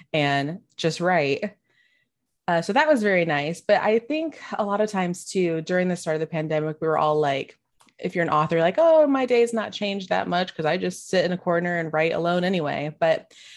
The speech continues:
I think, and what I'm starting to realize now is that it has affected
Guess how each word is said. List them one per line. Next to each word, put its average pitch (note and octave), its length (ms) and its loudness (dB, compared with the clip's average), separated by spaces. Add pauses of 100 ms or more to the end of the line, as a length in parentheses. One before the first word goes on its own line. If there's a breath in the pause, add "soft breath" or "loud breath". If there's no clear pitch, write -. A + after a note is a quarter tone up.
(200 loud breath)
I G#3 120 -2
think, A3+ 640 -4 (180 loud breath)
and F#3+ 160 -6
what F3+ 100 -2
I'm F3+ 80 -2
starting F#3 320 -2
to F#3 120 -4
realize D#3 480 -2
now D3+ 300 -2
is E3 240 -2
that D3+ 140 0
it - 200 -4
has E3 300 -2
affected D#3+ 1040 -2